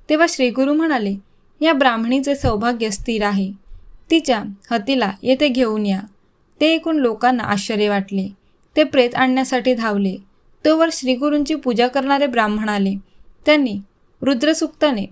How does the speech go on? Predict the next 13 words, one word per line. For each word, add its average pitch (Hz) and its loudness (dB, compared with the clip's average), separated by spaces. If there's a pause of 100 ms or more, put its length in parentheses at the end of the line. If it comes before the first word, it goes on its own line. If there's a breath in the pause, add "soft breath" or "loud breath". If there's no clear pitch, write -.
गुरुचरणांवर 262 0
अभिषेक 220 -2
केला. 202 0 (520)
तेवढ्यात 285 2
लोकांनी 233 0 (240)
प्रेत 220 0
आणले. 208 -2 (560)
ते 269 4
श्रीगुरूंच्या 294 0
सन्मुख 254 -2 (100)
ठेवून 214 -2
बंधनमुक्त 220 -4 (100)
केले. 202 -2